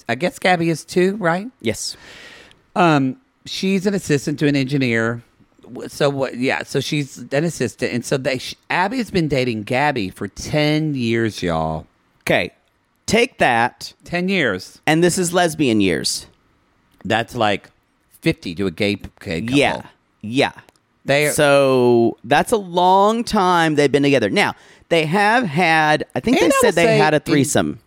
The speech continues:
Speaker 1: Yes, they've had threesomes. I will say they've been together, from our knowledge, living in Mexico. And what we know from
Speaker 2: They are in Guadalajara, though, so
Speaker 1: But
Speaker 2: it's
Speaker 1: it's better. But we also know, like, from Armando's story, like,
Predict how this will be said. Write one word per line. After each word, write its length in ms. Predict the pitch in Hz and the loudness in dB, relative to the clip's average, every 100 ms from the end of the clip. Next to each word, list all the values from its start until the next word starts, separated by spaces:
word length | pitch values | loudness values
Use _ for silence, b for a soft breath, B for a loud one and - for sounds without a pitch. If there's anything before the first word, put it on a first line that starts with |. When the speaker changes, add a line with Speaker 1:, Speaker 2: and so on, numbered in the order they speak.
| - | -8
Speaker 1:
Yes, 320 | 147 180 - | -2 -2 0
they've 140 | 156 | -2
had 200 | 151 185 | 0 0
threesomes. 340 | 185 143 151 139 | 0 -2 -2 -2
I 80 | 180 | -2
will 100 | 202 | -2
say 260 | - 185 - B B B | 0 -2 -2 B B B
they've 100 | - | -2
been 120 | 392 | 0
together, 460 | 440 277 214 202 - _ - | 0 0 0 -2 -4 _ -6
from 180 | - 208 | 0 2
our 140 | 208 | 2
knowledge, 360 | 202 208 170 - - b - | 4 4 2 0 -8 b -4
living 340 | 190 277 254 | 0 2 2
in 120 | 175 | 2
Mexico. 540 | 147 156 - - 101 95 | 2 0 -4 -6 -4 -2
And 180 | 156 175 | -4 -2
what 180 | 226 240 | -2 -2
we 120 | 247 | -2
know 240 | 214 165 | 0 0
from 540 | 151 - 151 143 131 113 _ - | 0 -2 0 0 0 -4 _ 0
Speaker 2:
They 100 | 147 | 2
are 80 | 170 | 2
in 100 | 160 | 4
Guadalajara, 520 | 147 127 110 104 85 | 2 2 2 2 2
though, 180 | 65 60 | 0 -2
so 180 | 139 85 | 0 0
Speaker 1:
But 60 | |
Speaker 2:
it's 260 | 85 - - B B B | -2 -6 -10 B B B
Speaker 1:
it's 200 | 185 - | -4 0
better. 260 | 247 220 | 2 2
But 160 | 165 220 | 2 0
we 160 | 254 247 | 0 0
also 260 | 247 233 | 0 -2
know, 180 | 208 175 | 0 2
like, 220 | 160 151 | 2 0
from 220 | - 147 135 | -2 -6 -2
Armando's 580 | 127 123 139 170 156 135 | -2 0 0 2 0 -2
story, 360 | - 143 127 123 | -4 -2 0 2
like, 300 | 113 107 | 0 -2